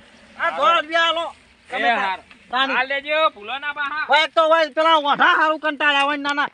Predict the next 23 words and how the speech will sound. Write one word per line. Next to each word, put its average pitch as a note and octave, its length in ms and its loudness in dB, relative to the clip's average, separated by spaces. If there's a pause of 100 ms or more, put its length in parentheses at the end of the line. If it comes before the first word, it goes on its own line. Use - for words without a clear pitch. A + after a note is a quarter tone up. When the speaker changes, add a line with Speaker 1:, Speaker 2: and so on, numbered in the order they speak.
(160)
Speaker 2:
કંકુતરીઓનો F4 680 0
નામ D#4+ 260 -4
લઈશે E4 240 -8
ને E4 80 -8
હોય E4 160 0
કાળદો D#4+ 460 -2
બળી E4 240 0
જાય D4+ 180 -2
છે, C4+ 120 -14
નાના C#4 260 -8
કાળદો. C#4+ 520 -2 (300)
તાણી. C#4+ 320 -6 (300)
બધાના D#4 320 -2
આખા E4 240 0
ગામના D4+ 360 -4
છોકરા D#4 340 -2
પહેણે C#4+ 240 -6
અમારા D4+ 340 -2
પાર C#4+ 220 -4
નહીં C#4 240 -6
આવતા, C4+ 200 -6
નાના, C4 260 -6
અમારા. A#3+ 320 -6